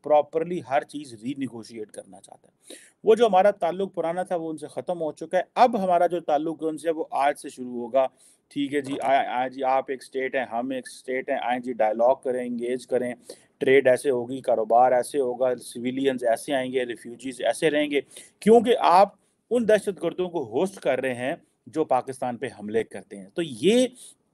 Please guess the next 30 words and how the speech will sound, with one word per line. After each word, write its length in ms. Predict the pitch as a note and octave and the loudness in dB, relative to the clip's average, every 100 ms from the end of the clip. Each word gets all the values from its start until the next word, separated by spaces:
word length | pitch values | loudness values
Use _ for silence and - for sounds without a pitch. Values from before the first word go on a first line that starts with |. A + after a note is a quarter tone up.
| _ _ _ _ - | _ _ _ _ -2
मैं 120 | C3+ | 4
आपको 260 | E3+ F3+ - | 4 4 2
बात 180 | D#3 E3 | 2 2
बताऊं, 260 | G#3 G3+ | 0 -2
इसकी, 340 | F#3+ - G#3 G3 | -4 -6 -6 -6
इसकी 380 | - D#3+ - | -6 -8 -4
जारी 180 | F3+ F3+ | 2 2
बात 180 | F3 F3 | 2 0
है, 60 | D#3+ | 0
लॉन्ग 340 | C#3 D3+ E3+ | 4 4 2
ट-, 100 | - | -6
इसके 260 | D#3 - F#3 | -8 -2 -2
इम्पैक्ट 500 | E3 C#3+ D3 E3 - | 0 4 4 4 -2
भी 60 | C3+ | -2
पाकिस्तान 400 | B2+ - B2 A2+ | -2 -2 -4 -4
पे 60 | |
पड़ेगा। 300 | A2 G#2 A2 | -4 -2 -4
शॉर्ट 300 | - F3 F3+ | 0 4 4
टर्म 160 | F#3+ F3+ | 2 -2
इम्पैक्ट 320 | D#3 D#3 - | -4 -4 -2
है, 100 | C#3 | -2
लॉन्ग 260 | C3 C#3+ C#3 | -2 -2 -2
टर्म 180 | C3 | -4
इम्पैक्ट 380 | A2 G2 G2+ - | -4 -6 -8 -10
है। 60 | - _ - - - _ - | -18 _ -20 -20 -20 _ 0
अब 160 | G3+ | 2
हो 240 | B2 D#3+ A3 | 4 4 6
ये 140 | B3 | 4
रहा 200 | G3 D3+ | 2 0
था, 300 | C3 A#2+ | 0 -6